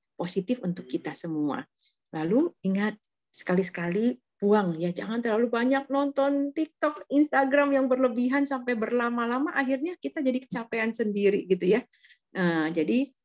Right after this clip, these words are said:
sekali-sekali lepaskan semua sebentar, lalu tarik ke belakang. Ini ya, tangannya tarik ke belakang, Bapak Ibu. Saya senang sekali kalau misalnya bisa live berbarengan itu dengan, eh, mengolah tubuh dulu sebentar, secara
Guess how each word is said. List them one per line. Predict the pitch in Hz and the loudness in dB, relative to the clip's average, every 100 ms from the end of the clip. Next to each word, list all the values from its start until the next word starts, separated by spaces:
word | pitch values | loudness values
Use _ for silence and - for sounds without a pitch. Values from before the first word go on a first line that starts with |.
| _ | _
sekali-sekali | - - 214 220 214 226 254 | -10 -2 0 0 -2 -2 -2
lepaskan | 247 214 - 220 226 | -4 -8 -8 -6 -10
semua | 220 202 208 | -10 -8 -8
sebentar, | 208 185 190 - 233 262 | -6 -6 -6 0 0 2
lalu | 226 214 262 - | 2 2 0 0
tarik | 233 233 262 - _ _ | -2 0 0 -4 _ _
ke | - 214 | -8 0
belakang. | 220 214 220 254 302 523 - _ _ _ _ _ _ - | 2 2 2 2 2 0 -12 _ _ _ _ _ _ -8
Ini | 190 196 | -6 -4
ya, | 269 - _ | -6 -8 _
tangannya | 214 214 240 277 | -6 -2 0 0
tarik | 277 262 320 - | 0 0 0 -2
ke | |
belakang, | 190 175 160 165 226 | 0 0 0 -4 -4
Bapak | 226 175 - | -4 -6 -6
Ibu. | 165 175 294 - - - - | -8 -4 -4 -4 -18 -20 -10
Saya | - 262 294 - - | -4 0 -2 -4 -4
senang | 254 247 254 | 0 0 -2
sekali | - 202 226 | 0 0 0
kalau | 254 202 | 0 0
misalnya | 190 190 190 180 | 0 -2 -2 -2
bisa | 185 196 | -2 0
live | 185 185 - | 0 0 -2
berbarengan | 185 170 170 170 180 196 | -8 -4 -4 -2 -4 -4
itu | 196 | -4
dengan, | 240 196 185 190 185 180 - 156 | -2 0 2 2 0 -2 -4 -4
eh, | 170 165 165 - _ - | 0 0 0 -2 _ 0
mengolah | 175 180 175 - - | 2 4 2 -2 -8
tubuh | 180 196 | -8 -8
dulu | - 196 208 | -4 -2 -2
sebentar, | 190 170 170 170 151 | -4 -2 -2 -2 -4
secara | - - 147 147 | -6 -12 -8 -8